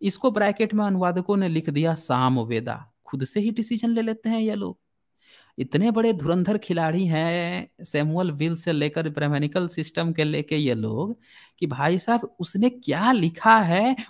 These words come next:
उसको ब्रैकेट देके अपना वेद घुसेड़ देंगे। अरे उसने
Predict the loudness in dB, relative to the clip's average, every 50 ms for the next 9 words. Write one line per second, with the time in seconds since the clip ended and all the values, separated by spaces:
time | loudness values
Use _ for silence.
0 | -10 -6 -6 -6 -6 -4 -2 -2 -2 -2 -2 -2 0 -2 -2 0 0 0 0 0
1 | 0 2 0 0 0 0 -2 -2 -2 0 0 0 0 2 2 2 2 2 2 2
2 | 2 2 0 0 0 0 0 2 2 2 2 2 0 -2 -2 -4 _ _ _ _
3 | _ _ _ _ _ _ _ _ _ 0 4 4 6 6 6 4 2 -2 -6 _
4 | _ _ -10 -8 -4 -2 0 0 0 0